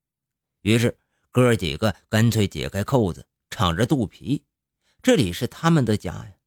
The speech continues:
应有尽有，有从废品收购站里偷来的破碗儿烂罐儿，也有从卧铺车厢里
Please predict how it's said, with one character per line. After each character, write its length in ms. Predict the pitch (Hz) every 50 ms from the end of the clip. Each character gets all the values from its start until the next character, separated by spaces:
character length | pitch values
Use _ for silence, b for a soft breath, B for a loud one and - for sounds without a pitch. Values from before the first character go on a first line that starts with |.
| _ _ -
应 260 | 139 165 196 196 185
有 180 | 127 76 71
尽 200 | 92 - 117 98
有， 200 | 82 69 - _ _ _ _ _ _ _ _ _ _ _ _ _ _ _
有 220 | - 92 90 92 90
从 180 | 87 101 113
废 220 | 110 - 123 110 92
品 120 | 90 85
收 220 | 82 - 117 117 110
购 80 | 120
站 180 | 120 131 131 117
里 240 | 90 80 80 82 - _ _ _ _
偷 240 | - - 117 113
来 160 | 107 98 98 101
的 100 | 104 95
破 360 | - _ - - 120 107 95
碗 140 | 85 71 -
儿 140 | - 69
烂 260 | 69 92 113 113 110 104
罐 160 | 107 143 147
儿， 160 | 131 - _ _ _ _ _ _ _ _ _ _ -
也 180 | - 98 104 104
有 160 | 87 80 85
从 200 | - 85 92 101
卧 200 | 127 131 113 90
铺 160 | - - 95
车 200 | - - 110 110
厢 240 | 95 113 113 127 120
里 160 | 95 64 67